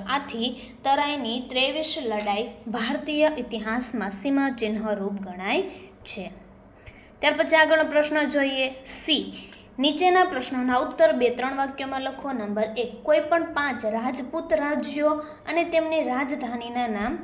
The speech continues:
જણાવો. તો જોઈએ રાજ્યો, ગઢવાલ, ચાલુક્ય વંશ, વરંગ-, વરગલનો કાકાતીય,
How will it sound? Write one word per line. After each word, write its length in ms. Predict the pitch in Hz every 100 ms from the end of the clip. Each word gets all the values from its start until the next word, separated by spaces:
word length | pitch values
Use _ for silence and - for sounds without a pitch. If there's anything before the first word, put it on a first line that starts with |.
| -
જણાવો. 420 | 226 214 190 190
તો 180 | 196 254
જોઈએ 400 | 233 269 247 220
રાજ્યો, 420 | 208 208 202 196 196 - - - -
ગઢવાલ, 560 | 226 254 247 247 254 247 247 - -
ચાલુક્ય 840 | - 220 233 247 - - 269 240 233 - - -
વંશ, 580 | 214 240 240 247 254 - - - - -
વરંગ-, 480 | 214 240 262 277 277 - - - - - - - - 247
વરગલનો 760 | 269 254 240 269 269 269 277 247 - -
કાકાતીય, 840 | - 226 226 262 254 247 254 254